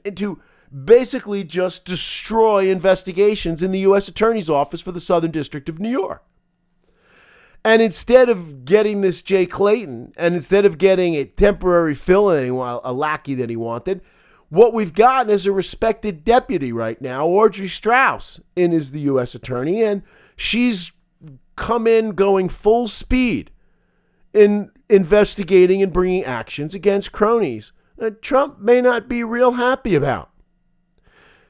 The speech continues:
People are pointing out that this is reminiscent of the Saturday Night Massacre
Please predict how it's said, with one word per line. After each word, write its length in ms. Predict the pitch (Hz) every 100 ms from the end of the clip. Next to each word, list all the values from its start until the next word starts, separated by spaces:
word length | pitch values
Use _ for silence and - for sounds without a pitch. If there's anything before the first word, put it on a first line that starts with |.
| -
People 320 | 233 240 240
are 120 | 214
pointing 500 | - 202 208 185 165
out 300 | 180 214 190
that 140 | 131 113
this 220 | 170 -
is 460 | 156 156 160 131
reminiscent 920 | 127 127 151 165 165 160 190 151 147
of 140 | 165 143
the 80 | 147
Saturday 560 | - 147 139 135 131
Night 260 | 131 135 -
Massacre 640 | 156 196 - 131 - -